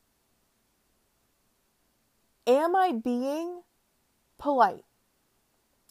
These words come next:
Could I rephrase this a little bit?" And make sure that you take other people's feelings when it comes to that into account, right? You can't read tonality through a message,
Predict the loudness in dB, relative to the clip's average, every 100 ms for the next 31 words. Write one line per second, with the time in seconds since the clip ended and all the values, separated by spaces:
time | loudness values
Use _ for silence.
0 | -20 -8 0 2 2 0 -4 -4 0 0
1 | 0 -4 -6 -4 -2 -2 -2 -6 -14 -18
2 | _ _ _ _ _ _ _ _ _ _
3 | _ _ _ _ _ 0 0 0 -4 -6
4 | -6 -6 -6 -8 -10 -8 -6 -6 -4 0
5 | 0 0 -4 -10 -8 -10 -10 -8 -6 -6
6 | -10 -14 -18 _ _ _ _ _ _ -4
7 | -4 -4 -6 -6 -4 -2 2 2 0 -6
8 | -4 -6 -6 -4 -4 -4 -4 -6 -8 _
9 | _ -4 -4 -2 -4 -4 -8 -10 -6 -2
10 | 0 0 -2 -6 -8 -6 -4 -4 -6 -6
11 | -6 -8 -18